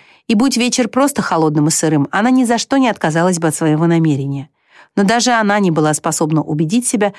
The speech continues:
что затяжной и сильный дождь — это самая приятная или сухая погода для прогулок.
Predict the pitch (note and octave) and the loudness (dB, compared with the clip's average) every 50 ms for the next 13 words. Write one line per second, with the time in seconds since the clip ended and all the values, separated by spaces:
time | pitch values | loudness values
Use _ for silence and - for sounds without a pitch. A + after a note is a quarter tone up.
0 | - - - _ - - - A#3+ G#3+ G3 A#3 G#3 - A#3+ G#3 - A#3+ A#3 A3+ - | -16 -20 -20 _ -8 -4 -2 0 0 0 0 -2 0 -2 0 2 0 0 0 0
1 | A3+ G3+ - - A#3 A3 G#3+ G#3 G3+ F#3+ A#3+ C#4 C#4 - - - - - - G3 | -2 -2 0 0 0 2 2 2 2 2 2 2 0 -2 -6 -6 -6 -4 -2 -2
2 | F#3+ - G#3+ G3 G3+ F#3+ F3+ - G3 F#3+ F#3 F3+ E3 D#3+ - E3+ D#3+ - - E3 | -2 0 0 0 0 0 0 0 0 0 2 0 0 0 0 -2 -2 0 0 0
3 | E3 D#3+ D#3+ - - D#3+ - - E3+ D#3 D3+ - E3 D#3 D#3 G#3 A#3 A3 G#3 F3 | 0 0 0 -2 -4 -4 -2 -2 -2 -2 0 -2 -2 -2 0 0 2 2 0 0
4 | E3 E3+ - F3 E3 D3 D3 C#3 C#3 C3 C3+ - - | 0 -2 -2 -2 -4 -2 -2 -2 -4 -4 -6 -8 -14